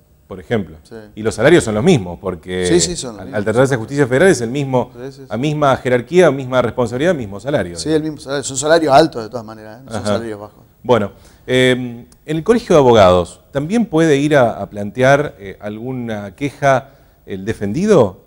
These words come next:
Speaker 1: ¿Es un lugar propicio para eso también cuando siente que por ahí es... Eh,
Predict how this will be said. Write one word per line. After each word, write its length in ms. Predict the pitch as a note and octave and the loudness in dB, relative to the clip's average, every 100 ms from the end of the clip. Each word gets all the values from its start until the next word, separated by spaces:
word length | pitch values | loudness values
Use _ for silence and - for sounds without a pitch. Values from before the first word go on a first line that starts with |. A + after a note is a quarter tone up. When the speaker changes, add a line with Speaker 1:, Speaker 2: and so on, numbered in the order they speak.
| _ - | _ -6
Speaker 1:
¿Es 240 | F3+ - | -6 -4
un 80 | D3 | 2
lugar 240 | B2+ D3 | 4 4
propicio 400 | B2+ G#2+ C#3 C#3 | 2 -4 -4 -4
para 160 | A2 A#2+ | 0 -2
eso 180 | D3 D3+ | -2 -6
también 300 | B2 D#3 F#3 | -6 -6 -6
cuando 240 | A#2+ G#2+ | -8 -10
siente 280 | - D#3 C#3 | -10 -10 -10
que 120 | A2+ | -10
por 160 | G#2+ A2 | -8 -4
ahí 400 | C#3 D#3 D#3 - | -2 -2 -6 -8
es... 420 | A#2+ C3 C3 - | -4 -4 -6 -12
Eh, 520 | G2 G#2 G2+ F#2 F2+ | -12 -10 -10 -14 -18